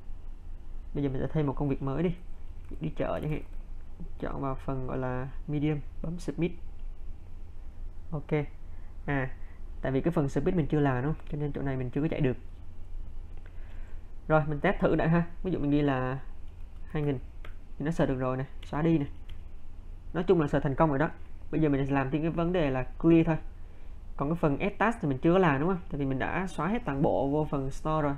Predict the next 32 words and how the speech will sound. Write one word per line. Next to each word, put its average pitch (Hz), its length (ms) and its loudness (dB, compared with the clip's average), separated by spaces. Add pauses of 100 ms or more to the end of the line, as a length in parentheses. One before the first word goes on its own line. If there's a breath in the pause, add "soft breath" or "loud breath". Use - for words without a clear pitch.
Mình 135 160 -4
chưa 175 100 -2
có 180 60 2
thực 165 120 2
hiện 143 160 2
lại 127 160 0
chức 170 80 0
năng 202 120 0
add 190 140 -4
task. 208 240 0 (460 loud breath)
Thì 139 60 -4
chức 165 140 -2
năng 170 120 0
này 143 80 -2
mình 131 100 -2
sẽ 131 100 -2
làm 131 120 0
sau. 151 240 2 (600 loud breath)
Hồi 139 100 0
nãy 131 160 0
là 165 60 2
do 151 240 2
nó 156 80 0
thay 170 140 2
đổi 127 180 4
luôn 156 180 4
trực 143 140 -2
tiếp 190 140 -2
phần 139 180 -2
local 135 260 -2
storage 135 420 -2
rồi. 127 120 0